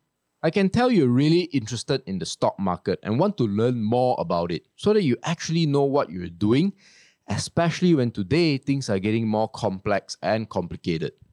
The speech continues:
That's why we came up with the Stock Investing Blueprint, or S I B. It's our signature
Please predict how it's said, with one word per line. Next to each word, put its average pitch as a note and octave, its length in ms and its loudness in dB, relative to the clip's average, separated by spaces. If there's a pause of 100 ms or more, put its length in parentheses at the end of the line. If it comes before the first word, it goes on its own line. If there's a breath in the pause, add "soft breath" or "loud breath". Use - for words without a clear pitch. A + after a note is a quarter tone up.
(220)
That's C#3+ 480 -2
why A#2 380 2
we F#2+ 180 -2
came C#3 280 0
up B2 220 -2
with F#2 240 -8
the F2 140 -6
Stock - 520 -2
Investing G#2 640 -2
Blueprint, F#2+ 640 -2
or A2 320 2
S G2 240 -4
I F2+ 140 0
B. D#2 280 -8 (460)
It's - 260 -4
our E3+ 220 4
signature B2+ 640 -2